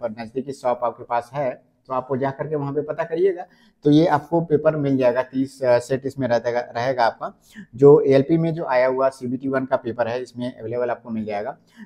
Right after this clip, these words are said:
लेकिन आपको तीनों set, अ, यहाँ पे नहीं लेना चाहिए। मुझे लगता है कि पहले, सबसे पहले आप एक set लीजिए जिसमें आपको तीस, अ,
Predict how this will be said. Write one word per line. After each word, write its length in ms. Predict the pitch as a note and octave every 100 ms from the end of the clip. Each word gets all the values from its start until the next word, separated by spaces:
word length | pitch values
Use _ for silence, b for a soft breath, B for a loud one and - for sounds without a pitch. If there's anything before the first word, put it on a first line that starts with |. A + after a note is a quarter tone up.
| -
लेकिन 240 | D#3+ A3
आपको 180 | G3+ G#3
तीनों 300 | G#3+ F#3+ G3
set, 340 | F#3+ F#3+ F#3 F3
अ, 180 | E3
यहाँ 280 | D3 C#3+ C#3
पे 200 | C#3+ D#3
नहीं 220 | D3 C#3
लेना 240 | D3 D3 D3
चाहिए। 260 | D3 C#3
मुझे 200 | C#3 C#3
लगता 280 | C3+ B2+ C#3+
है 60 | C#3
कि 120 | D#3+
पहले, 320 | - D3+ E3+
सबसे 260 | E3+ E3 F3+
पहले 240 | D#3+ D3+
आप 160 | C#3+ D3 D3+ D3
एक 160 | D3+
set 240 | D3+ D#3 D3+
लीजिए 200 | D3 D3+
जिसमें 280 | C3+ C#3+ D3
आपको 220 | C3 D3+
तीस, 460 | - E3+ F3+ -
अ, 160 | D3+ D3